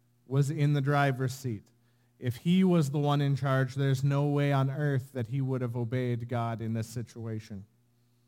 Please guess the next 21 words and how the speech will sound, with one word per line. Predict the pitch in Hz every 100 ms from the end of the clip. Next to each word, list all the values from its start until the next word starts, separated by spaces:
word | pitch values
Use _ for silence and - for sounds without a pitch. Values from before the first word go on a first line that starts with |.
| _ _ _ _ _ _ _ _ _ _ _ _ _ _ _ _ _ _ _ -
The |
same | 101 143 139 139 135 131 123
would | 127 135
have | 123
gone | 139 165 139
if | 135
he | 143
would | 143 143
have | 131
allowed | 135 139 139 139
his | - 139 131
family | - 165 170 165 139
and | 131
the | 127
needs | 135 165 160
of | 160
his | 135 127
family | 139 131 120 113
to | 110
take | 117 123 110
precedence. | 127 113 110 101 92 -